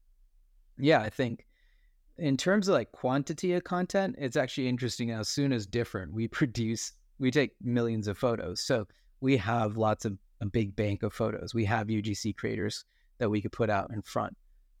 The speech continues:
But for most brands, they actually kind of only have a certain number of hero assets, like, that they typically shoot for Amazon and Shopify. And then I think the quantity underneath that, though, needs to be so much more and so much faster.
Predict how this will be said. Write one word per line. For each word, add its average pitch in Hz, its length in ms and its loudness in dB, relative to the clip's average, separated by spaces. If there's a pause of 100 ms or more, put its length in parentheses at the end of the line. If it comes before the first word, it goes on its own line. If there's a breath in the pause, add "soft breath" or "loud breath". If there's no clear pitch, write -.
(120)
But 117 280 0 (280)
for - 160 -2
most 131 500 2
brands, 113 420 -4
they 120 180 -2
actually 175 300 0
kind 151 180 0
of 117 160 -6 (420)
only 139 260 2
have 123 200 2
a 113 60 0
certain 131 500 2
number 117 240 4
of 101 80 -4
hero 113 360 0
assets, 101 460 -6
like, 110 140 -6
that - 160 -2
they 107 100 0
typically 110 480 0
shoot - 320 -4
for 110 140 -4
Amazon 107 480 0
and 107 100 -4
Shopify. 101 760 -2 (800)
And 123 240 0
then 127 500 0 (420)
I 135 140 4
think 131 280 0
the 117 80 -2
quantity 120 600 2
underneath 104 540 -2
that, 131 280 0
though, 156 200 4
needs 110 280 0
to 120 60 -4
be 107 140 0
so 113 260 0
much 107 280 -2
more 110 260 0
and 107 100 -4
so 113 160 -2
much - 240 -2
faster. 104 640 -2